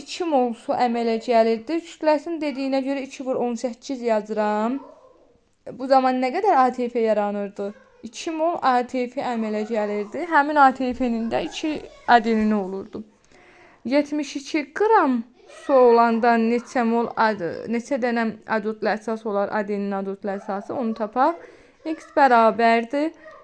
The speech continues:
Yetmiş iki vurulsun iki, bölünsün iki vur on səkkiz də otuz altı eləyir.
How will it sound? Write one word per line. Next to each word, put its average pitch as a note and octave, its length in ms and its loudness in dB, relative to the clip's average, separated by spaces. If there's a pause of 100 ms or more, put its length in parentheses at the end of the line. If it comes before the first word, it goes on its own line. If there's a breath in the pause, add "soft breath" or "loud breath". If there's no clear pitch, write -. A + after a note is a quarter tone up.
(100)
Yetmiş C#4 540 -2
iki C4+ 560 -4
vurulsun C#4 560 -2
iki, C#4+ 320 -8 (120)
bölünsün A#3+ 600 0 (340 soft breath)
iki C#4 220 -8
vur C#4 160 2
on B3+ 80 -4
səkkiz B3 400 -6
də D4 80 -2
otuz A#3 320 -4
altı G#3+ 400 2
eləyir. G#3 320 -8